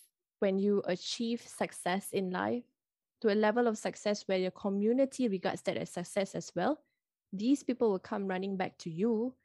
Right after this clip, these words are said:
and they, they try to make friends with you again. So, you know, it's, it's an important thing for us to also think about the kind of people that we want in our lives, because there's a saying that the best five people around you makes you.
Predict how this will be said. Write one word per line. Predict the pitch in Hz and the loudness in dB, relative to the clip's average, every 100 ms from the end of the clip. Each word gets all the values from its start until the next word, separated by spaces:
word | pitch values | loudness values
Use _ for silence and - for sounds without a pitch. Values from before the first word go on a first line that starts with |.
| _ _ - | _ _ -8
and | 196 190 | -2 2
they, | 196 | 2
they | 196 202 | 2 0
try | - 240 247 247 - | 2 2 2 -2 -6
to | 190 185 | -2 -2
make | 196 202 - | 0 0 0
friends | - - 196 170 165 - | -6 -4 -2 -2 -6 -2
with | 185 170 | -2 0
you | 180 | -4
again. | 165 170 - 190 - _ _ _ _ | -2 -6 -8 -12 -16 _ _ _ _
So, | - - 202 - - | -4 2 2 0 -2
you | 196 | 0
know, | 214 | 2
it's, | 202 208 - | 2 2 0
it's | 214 | 0
an | 220 | 0
important | 208 208 220 226 240 233 | 0 0 0 2 2 2
thing | 226 214 | 0 0
for | - 185 180 | -2 0 0
us | 190 | 0
to | - | 0
also | 175 180 - | 0 0 -2
think | 185 190 190 | -4 -4 -6
about | 180 180 170 - | -4 -2 -2 -4
the | |
kind | 180 196 | -6 -6
of | 185 - | -6 -8
people | 185 - 190 | -10 -2 -2
that | 180 | 0
we | 180 | -2
want | 175 180 | -4 -4
in | 180 | -4
our | 175 170 | -4 -4
lives, | 170 180 285 311 - _ _ _ - | -2 0 0 -2 -14 _ _ _ -12
because | - 190 | -2 0
there's | 185 185 | 2 0
a | 190 | -2
saying | - 208 233 226 196 | -2 2 2 2 0
that | 185 | 0
the | 190 | -2
best | 175 196 214 - | 0 0 0 -2
five | 202 202 247 | 0 2 0
people | 226 208 214 220 | -2 0 2 2
around | - 180 185 202 214 | 0 0 2 2 2
you | 226 262 277 | 4 4 0
makes | - 190 208 - - | 0 0 0 -4 -6
you. | 190 190 165 | -2 0 -2